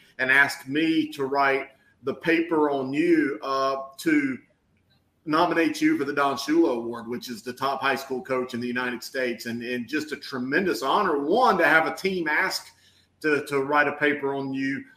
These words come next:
Uh, but two, you, you were the runner-up. You got to go off to the Pro Bowl and I believe the Super Bowl. So, I mean, that, that was an incredible honor for you personally. Uh, and, and I just wanted to tell that story so people knew that. But my, my, but my real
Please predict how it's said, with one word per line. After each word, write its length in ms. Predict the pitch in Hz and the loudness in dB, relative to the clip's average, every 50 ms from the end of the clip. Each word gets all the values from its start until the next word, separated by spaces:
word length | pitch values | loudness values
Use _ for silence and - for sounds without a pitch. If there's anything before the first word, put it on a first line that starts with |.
| _ _ - | _ _ -4
Uh, 220 | 156 156 151 143 | 0 0 2 2
but 200 | 135 147 147 - | 0 -2 -2 2
two, 180 | - 185 240 262 | 2 2 2 2
you, 220 | 214 175 170 156 | 0 -2 -4 -2
you 180 | 151 151 160 170 | 0 4 4 6
were 80 | 165 | 6
the 80 | 170 147 | 4 2
runner-up. 580 | 143 156 208 240 214 190 196 247 247 196 - | 0 0 0 2 2 0 2 2 0 0 -2
You 60 | 185 202 | -2 0
got 160 | 240 240 226 | 0 0 0
to 60 | 175 | 2
go 340 | 160 160 170 175 185 175 170 | 2 4 4 4 4 4 4
off 160 | 175 - - - | 2 2 0 -4
to 40 | 143 | -6
the 80 | 127 | -8
Pro 240 | - - 165 202 208 | -4 -2 0 0 0
Bowl 400 | 175 170 170 180 196 220 208 180 | 0 0 0 0 0 -2 -2 -2
and 80 | 139 131 | -4 -4
I 80 | 123 | -2
believe 200 | 131 165 170 170 | -2 -2 -2 -2
the 80 | 185 - | -4 -8
Super 320 | - - 170 180 170 175 | -4 -2 -2 0 0 -2
Bowl. 320 | 143 147 147 147 143 143 143 | -2 0 0 2 2 0 -2
So, 120 | - 147 | -4 -6
I 40 | 143 | -6
mean, 100 | 143 143 | -2 0
that, 180 | 156 185 175 - | 0 0 0 0
that 140 | 175 170 165 | -2 -2 -2
was 180 | 170 143 120 | -4 -4 -4
an 120 | 131 123 127 | -4 -6 -6
incredible 640 | 127 - - - - 180 170 175 175 151 147 139 135 | -6 -10 -12 -8 -4 -2 0 0 0 -2 -2 -4 -4
honor 260 | 139 147 151 143 131 | -2 -2 -4 -4 -6
for 140 | - 131 127 | -6 -8 -8
you 240 | 127 127 135 139 120 - _ | -8 -8 -10 -12 -12 -12 _
personally. 560 | - 170 190 190 180 - - 127 123 120 110 - _ _ _ _ - - - _ | 0 0 2 2 0 -2 -4 -4 -4 -4 -6 -8 _ _ _ _ -20 -20 -10 _
Uh, 220 | - 151 143 143 147 | 0 2 2 2 2
and, 100 | 151 165 | 2 2
and 220 | 170 175 170 156 165 | 2 2 4 4 4
I 40 | |
just 220 | 170 165 190 - - | 4 4 2 0 2
wanted 220 | 175 180 170 143 | 0 0 0 0
to 80 | 139 127 | -4 -4
tell 240 | - 160 156 151 135 | -2 -2 0 0 0
that 180 | 135 127 - | -2 -4 -4
story 340 | - - 175 175 180 165 143 | -2 0 2 2 2 2 0
so 140 | - 139 123 | -2 -4 -4
people 320 | - - 156 160 139 135 | -4 -4 -4 -2 -2 -4
knew 280 | 120 123 135 170 226 220 | -2 0 0 0 0 0
that. 360 | 151 127 117 104 - - - _ - - - _ - | -2 -2 -2 -4 -6 -10 -16 _ -20 -20 -20 _ -2
But 140 | 175 175 170 | -2 -2 0
my, 100 | 165 165 | -2 -2
my, 180 | 160 160 160 | -2 -2 -4
but 200 | 160 156 160 151 | -2 -2 -2 -2
my 120 | 147 147 139 | 0 0 0
real 720 | 135 139 143 165 208 254 262 247 214 175 - - - | 0 2 2 2 2 4 4 6 6 6 4 2 -2